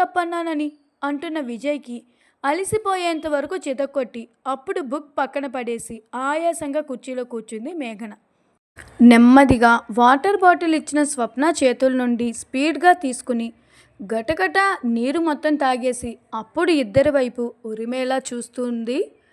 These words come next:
మన మ్యాగీ. ఇంతకీ మ్యాగీ ఇప్పుడు వాళ్ళిద్దరినీ ఏం చేయబోతోంది?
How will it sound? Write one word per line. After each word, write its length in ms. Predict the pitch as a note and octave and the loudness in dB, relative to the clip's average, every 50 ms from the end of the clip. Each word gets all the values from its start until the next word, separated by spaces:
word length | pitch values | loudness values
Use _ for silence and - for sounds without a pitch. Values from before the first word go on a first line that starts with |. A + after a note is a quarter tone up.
| _ _ _ _ - | _ _ _ _ -4
మన 300 | A#3 A#3+ A#3 A#3 C#4+ F#4+ | -2 -2 -2 0 -2 -2
మ్యాగీ. 520 | A4 F#4+ C#4+ B3+ B3 A#3+ F#3+ - A3+ - - _ _ _ _ _ _ _ _ B3 | -2 -2 -2 0 -2 -4 -4 -8 -10 -14 -14 _ _ _ _ _ _ _ _ -2
ఇంతకీ 380 | C4+ C#4+ D4+ D#4 G4 - - G4 | -2 0 0 -2 -4 -4 -2 0
మ్యాగీ 460 | F#4 D#4 B3+ A#3 A3+ A#3 A#3 A3 D4 | 0 0 0 0 0 -2 -2 -2 0
ఇప్పుడు 540 | E4+ F4 E4 E4+ - F4 E4+ E4+ E4+ E4 - | 0 0 0 -2 -2 -2 0 0 0 -2 0
వాళ్ళిద్దరినీ 920 | C#4+ C4+ C#4+ C#4 C#4 C4+ A#3 G#3+ C#4 D4 D4+ D4 D4 D4+ D#4 D#4 D#4 D4 D4+ _ _ _ _ _ _ _ - F#3+ | 0 2 2 2 2 0 0 2 2 2 4 2 2 0 0 0 -2 -4 -6 _ _ _ _ _ _ _ -16 -10
ఏం 260 | G3+ G#3+ G#3+ B3 C#4+ C#4+ D4+ | -8 -6 -2 -2 -2 0 0
చేయబోతోంది? 800 | D#4+ D#4 D#4 B3 D4 C#4+ C#4+ C#4+ C#4+ C4+ C4 B3+ A#3 B3+ B3 B3+ | 0 -2 2 4 4 4 4 4 0 0 0 -2 -4 -6 -8 -10